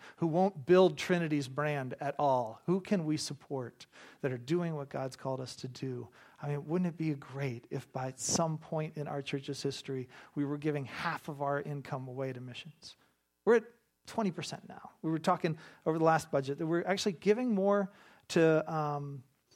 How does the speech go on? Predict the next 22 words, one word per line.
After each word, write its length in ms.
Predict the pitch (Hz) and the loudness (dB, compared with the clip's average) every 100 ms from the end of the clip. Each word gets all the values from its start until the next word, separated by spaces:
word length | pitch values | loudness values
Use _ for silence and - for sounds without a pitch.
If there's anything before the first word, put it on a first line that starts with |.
| _ _ - - | _ _ -16 2
to, 200 | 170 165 | 4 4
to 140 | 165 | -2
foreign 320 | - 214 208 | 2 4 4
mission 260 | 170 - 160 | 2 -2 -2
than 120 | 160 | 0
we 100 | 160 | 2
are 100 | 165 | 4
to 100 | 165 | 4
our 140 | 156 156 | 4 4
own 160 | 156 | 0
church 320 | - 180 160 | 0 0 0
ministry. 460 | 147 135 - - 135 | -6 -8 -10 -10 -6
And 180 | 147 160 - | -4 -4 -4
<laughs> 60 | |
some 240 | - 180 170 | -4 -4 0
of 80 | |
you 80 | 208 | 2
leading 260 | 180 165 160 | 2 0 0
church 240 | 185 - | -2 -2
ministries 400 | 180 170 - 151 | -4 -4 -6 -4
are 80 | 151 | -2
like, 220 | 143 139 | -4 -6